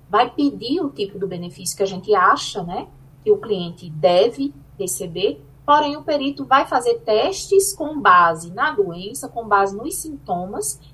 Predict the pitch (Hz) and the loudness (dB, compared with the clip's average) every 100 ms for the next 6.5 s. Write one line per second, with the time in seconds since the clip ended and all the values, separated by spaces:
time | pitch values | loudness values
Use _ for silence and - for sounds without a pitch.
0 | - 349 370 339 330 294 302 311 302 302 | 0 2 4 2 0 0 2 2 0 -2
1 | 330 269 240 254 466 - - - 233 - | -10 -12 -8 -4 -6 -8 -20 -6 -6 -4
2 | 277 254 247 240 277 311 254 - 202 185 | 2 2 2 4 4 4 -2 -6 -10 -10
3 | - - - - 269 277 392 - 330 392 | -10 -18 -20 2 6 6 4 0 0 2
4 | 392 302 294 269 262 208 214 - 277 277 | 2 0 -6 -12 -12 -12 -10 -12 -10 -4
5 | 277 269 392 - - 269 247 294 285 214 | -2 -2 -4 -14 2 2 4 0 0 -10
6 | 247 262 - - | -6 -6 -6 -10